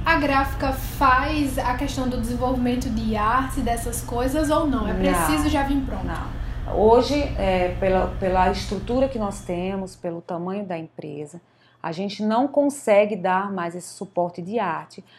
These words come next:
Speaker 2: até porque nós entendemos que o, o traba-, o trabalho de arte de designer gráfico é um trabalho que tem que ser desenvolvido fora, por pessoas especializadas, que vão desenvolver, é, e trabalhar com nuance de cores, de fontes, atendendo melhor a necessidade daquele cliente.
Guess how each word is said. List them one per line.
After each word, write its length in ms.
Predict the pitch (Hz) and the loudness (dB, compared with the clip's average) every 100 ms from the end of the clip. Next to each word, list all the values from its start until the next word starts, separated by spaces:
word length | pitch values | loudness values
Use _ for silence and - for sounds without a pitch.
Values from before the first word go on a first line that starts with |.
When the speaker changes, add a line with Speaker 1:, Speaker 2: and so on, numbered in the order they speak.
| _ | _
Speaker 2:
até 180 | - 220 | -4 0
porque 320 | 269 277 269 | 0 0 2
nós 260 | 247 254 254 | 4 4 4
entendemos 680 | 254 220 185 165 170 185 185 | -2 -2 -4 -6 -6 -8 -8
que 140 | 190 | -10
o, 40 | 185 | -8
o 400 | 170 - - - | -8 -12 -16 -10
traba-, 320 | 185 170 - | -8 -6 -6
o 40 | 170 | -6
trabalho 280 | 190 185 208 | -2 -2 -2
de 120 | 190 | 0
arte 280 | 175 175 175 | -2 -2 -6
de 120 | 165 | -14
designer 380 | 160 165 165 175 | -10 -10 -8 -12
gráfico 380 | 170 160 - _ _ _ _ | -12 -12 -16 _ _ _ _
é 60 | |
um 60 | 196 | 0
trabalho 320 | 220 214 226 | 4 6 4
que 80 | 233 | 2
tem 240 | - 254 | -2 -2
que 40 | 262 | 0
ser 140 | 247 | -2
desenvolvido 560 | 196 214 190 180 202 214 | -2 -4 -4 -6 -8 -8
fora, 680 | - - 208 185 160 151 - _ _ | -12 0 4 4 2 -6 -14 _ _
por 100 | 196 | -8
pessoas 340 | 214 214 226 | -4 0 0
especializadas, 1200 | 240 - 247 240 208 202 170 180 165 156 - - _ _ _ | -2 -2 0 2 0 0 0 0 0 -2 -8 -14 _ _ _
que 140 | 220 | -4
vão 180 | 208 254 | 0 0
desenvolver, 880 | 226 247 220 220 190 226 220 208 202 - _ | 2 0 0 -2 0 2 2 0 -4 -16 _
é, 380 | 208 190 185 185 | -2 0 2 0
e 80 | 202 | -2
trabalhar 600 | - 214 208 208 208 202 | 0 4 4 4 4 2
com 120 | 214 | -4
nuance 400 | 208 196 190 - | -2 -2 -6 -10
de 120 | 175 | -12
cores, 560 | 180 - 214 196 175 185 | -10 -2 2 2 0 -4
de 160 | 185 208 | -4 -8
fontes, 640 | - 220 208 190 180 180 | -2 0 2 2 -4 -4
atendendo 500 | 196 196 220 214 226 | -4 -2 -4 -2 -2
melhor 560 | 233 233 214 190 208 214 | 0 2 2 4 4 4
a 60 | |
necessidade 480 | 208 214 214 208 190 | 0 -4 -6 -4 -2
daquele 300 | 190 196 196 | -2 -4 -6
cliente. 520 | 196 233 208 - - | -6 -10 -10 -12 -18